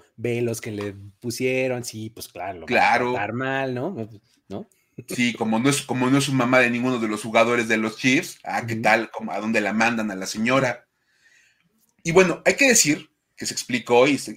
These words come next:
Speaker 2: eso se sabe también, ya cuando uno está un poquito más metido en esas cosas, que la N F L manda que, lo, que para cada partido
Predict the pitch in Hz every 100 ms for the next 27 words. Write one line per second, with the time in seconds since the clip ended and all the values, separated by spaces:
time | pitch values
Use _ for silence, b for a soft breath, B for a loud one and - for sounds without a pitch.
0 | 95 127 113 98 104 104 117 101 101 104
1 | 104 107 80 95 95 104 95 104 107 -
2 | 107 107 - 117 110 107 113 104 - 104
3 | 113 - b b b b b b _ _
4 | - 151 208 220 185 185 151 135 147 160
5 | 127 117 - - 110 104 104 101 - 160
6 | 196 160 139 139 117 117